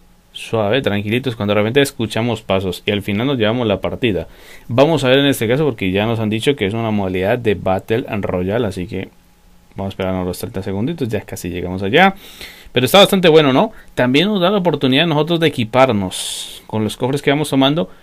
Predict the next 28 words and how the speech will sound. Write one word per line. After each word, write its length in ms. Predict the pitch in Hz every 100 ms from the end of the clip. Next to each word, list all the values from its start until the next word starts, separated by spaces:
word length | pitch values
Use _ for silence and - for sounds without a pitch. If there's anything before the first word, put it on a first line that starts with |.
| - - -
Luego 340 | 95 101 107
vamos 260 | 110 110 110
a 60 |
ir 80 | 113
a 40 | 107
ver 120 | 110
el 80 | 117
menú, 300 | 127 151 -
a 120 | 92
ver 180 | 87 90 -
qué 160 | 104
cositas 420 | - 139 120 143
podemos 300 | 143 107 107
mejorar, 400 | 123 120 117 156
porque 160 | 143 92 - -
claro, 200 | 104 92 - - - - - - - - - - -
obviamente 580 | 98 98 101 101 110 127
ahí 200 | - 92
está 240 | 95 - 95
lo 60 |
importante. 560 | 92 92 80 - 76 - -
Vale, 300 | 101 95 87
no 120 | 92
he 40 | 104
podido 340 | 107 101 98
cambiar 280 | 98 95 95
el 180 | 95 95
nombre, 460 | 117 135 151 208